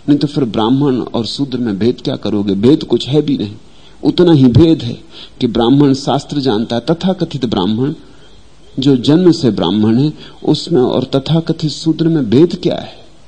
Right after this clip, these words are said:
इतना ही भेद है कि ब्राह्मण वेद को जानता है,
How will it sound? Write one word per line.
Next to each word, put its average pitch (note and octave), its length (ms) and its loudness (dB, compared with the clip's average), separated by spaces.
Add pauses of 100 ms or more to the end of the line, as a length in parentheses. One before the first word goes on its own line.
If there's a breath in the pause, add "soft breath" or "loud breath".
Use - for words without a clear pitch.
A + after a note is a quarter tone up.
(360 loud breath)
इतना G#3+ 320 4
ही G#3+ 160 6
भेद F3 300 6
है A#2 180 -2
कि D#3 140 -4
ब्राह्मण C3+ 440 2
वेद F3 300 4
को C3+ 160 2
जानता G2 440 -2
है, - 260 -14